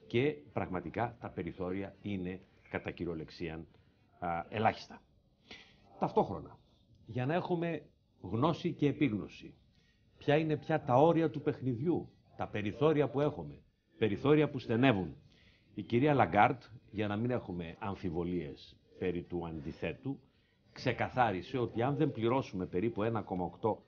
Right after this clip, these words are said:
δις που οφείλουμε στο Δέλτα Νιτάφ ως τα τέλη Ιουνίου, τότε η χώρα θα κηρυχθεί σε χρεοκοπία. Ενώ η Ευρωπαϊκή Κεντρική Τράπεζα προειδοποίησε ότι θα κλείσει τις τρόφιγγες της ρευστότητος, τον περιβόητο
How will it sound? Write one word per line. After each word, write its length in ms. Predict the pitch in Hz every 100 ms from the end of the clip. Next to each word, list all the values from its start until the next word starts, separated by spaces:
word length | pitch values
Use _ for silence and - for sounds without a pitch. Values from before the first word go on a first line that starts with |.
| _ -
δις 520 | 78 104 117 - - -
που 80 |
οφείλουμε 520 | 90 - 110 85 67 - _ _ _
στο 280 | - - 95
Δέλτα 320 | 117 139 117
Νιτάφ 380 | 110 95 95 - -
ως 180 | 104 -
τα 140 | 98
τέλη 360 | - 110 92 90
Ιουνίου, 520 | 98 78 85 127 151 - _ _ _ -
τότε 380 | 113 - 117 -
η 80 | 101
χώρα 500 | - 92 87 92 - _ _ _
θα 140 | - 92
κηρυχθεί 600 | - 87 82 - 110 -
σε 260 | - - 117
χρεοκοπία. 840 | - 117 104 110 - 110 78 - - _ _ - - _
Ενώ 320 | 107 98 120
η 140 | 123 110
Ευρωπαϊκή 600 | 87 92 - 85 - 123
Κεντρική 460 | 92 76 73 71
Τράπεζα 560 | 76 78 73 85 71 165
προειδοποίησε 840 | 156 90 76 - 87 78 - 147 - _ _ -
ότι 240 | 147 110
θα 180 | - 101
κλείσει 420 | - 175 196 104
τις 260 | - 87 -
τρόφιγγες 540 | 107 - 80 82 -
της 160 | 85 69
ρευστότητος, 840 | 73 - 85 78 92 - 76 -
τον 120 | 92
περιβόητο 680 | 85 82 76 98 90 - 82